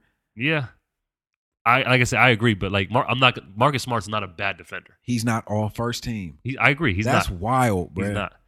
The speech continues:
Speaker 1: I mean, look, I mean, uh, the, honestly, this all N B A first team, low-key, I would take the second team.
Speaker 2: Who, uh,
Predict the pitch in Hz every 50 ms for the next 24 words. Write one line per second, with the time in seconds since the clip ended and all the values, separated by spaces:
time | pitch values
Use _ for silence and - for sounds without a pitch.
0 | _ _ _ - 175 180 190 185 190 170 123 113 131 147 160 123 - - - -
1 | 117 123 117 107 104 - - _ - 139 190 190 - 180 123 110 123 - - -
2 | - 127 165 175 131 143 143 147 147 123 101 - - 120 139 131 - 165 170 175
3 | 180 - _ _ _ _ _ _ _ _ _ _ _ _ _ - 107 156 - -
4 | - 220 - 175 220 247 196 - 151 127 - - - - 170 185 185 147 117 -
5 | 143 139 123 107 - _ _ _ _ _ _ _ _ _ _ _ _ - 131 -
6 | - 139 151